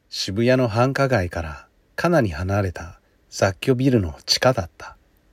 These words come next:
参加するつもりはなかったのだが、その怪談イベントが開催される日、別の約束をしていた友達が体調を崩し、予定がなくなり、たまたまその友達との待ち合わせが渋谷だったという偶然が重なり、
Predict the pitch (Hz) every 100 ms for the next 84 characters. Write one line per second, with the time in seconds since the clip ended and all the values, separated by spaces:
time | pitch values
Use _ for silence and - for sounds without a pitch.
0 | _ _ _ _ _ - - 139 151 156
1 | - 151 143 - 139 139 139 135 147 131
2 | 113 101 82 78 71 - _ _ _ _
3 | _ - 104 104 - - 117 135 131 131
4 | 110 87 80 78 - - 110 - 107 98
5 | 104 98 95 90 92 90 _ _ _ _
6 | _ _ - 107 - 147 147 143 - -
7 | 131 131 127 - 123 117 120 113 113 -
8 | - 107 110 104 101 101 101 _ - -
9 | 104 107 113 104 95 - 98 90 - -
10 | _ _ _ _ _ _ - 113 113 143
11 | 143 139 131 131 135 107 78 - _ _
12 | _ _ _ - 117 139 143 143 139 139
13 | 131 135 135 139 127 - 135 107 85 87
14 | 90 110 113 110 107 107 101 - 98 117
15 | 147 147 - 101 92 82 80 - 107 113
16 | 107 110 107 101 104 - 95 92 87